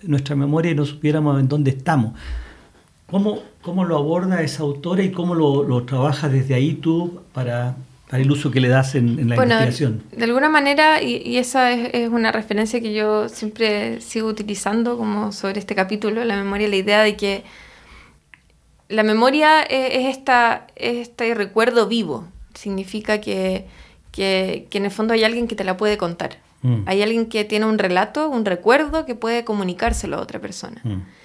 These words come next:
Speaker 2: Y, y hay un problema también en, en la pérdida de ese interés en esa comunicación, de recibir esa comunicación.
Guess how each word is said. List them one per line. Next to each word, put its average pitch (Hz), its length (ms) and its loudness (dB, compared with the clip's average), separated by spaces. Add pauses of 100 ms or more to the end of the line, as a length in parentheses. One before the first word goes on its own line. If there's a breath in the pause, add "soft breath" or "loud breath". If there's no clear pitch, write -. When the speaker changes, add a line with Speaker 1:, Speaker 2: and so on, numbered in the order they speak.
(440 loud breath)
Speaker 2:
Y, 220 600 -2
y - 80 2
hay 262 160 4
un 294 100 -2
problema 269 480 4
también 262 380 2
en, 269 140 0
en 247 240 0
la 220 140 2
pérdida 269 340 2
de 247 40 4
ese 254 160 -4
interés 262 400 -2
en 233 80 -2
esa 208 220 -6
comunicación, 190 580 -8
de 185 100 -2
recibir 196 380 -4
esa 208 180 -6
comunicación. - 640 -12